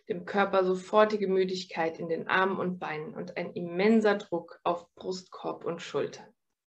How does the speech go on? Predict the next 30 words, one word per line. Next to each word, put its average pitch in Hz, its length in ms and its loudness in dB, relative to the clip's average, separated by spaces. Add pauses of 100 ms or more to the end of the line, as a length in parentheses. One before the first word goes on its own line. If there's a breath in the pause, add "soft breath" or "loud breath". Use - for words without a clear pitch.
(880)
Diese 262 220 4
Erlebnisse 180 720 4
habe 175 160 0
ich 180 160 -4
meist 180 460 2
im 214 120 2
Zusammenhang 180 640 -2
mit 196 160 -6
meiner 160 220 -2
Mutter. - 460 -8 (260)
Lange 175 460 2
Zeit 196 380 2
war 185 160 4
ich 214 320 0 (140)
nicht 208 340 4
nur 220 480 4 (160)
emotional 196 760 2
extrem - 520 0
abhängig 160 600 -2
von 156 200 -8
ihr 202 360 0 (580 soft breath)
und 208 200 4
wollte 233 240 6
ihr 233 80 4
um 220 140 -2
alles 226 340 4
auf - 120 -2
der 190 200 0
Welt 175 240 6
zusagen. 156 680 -10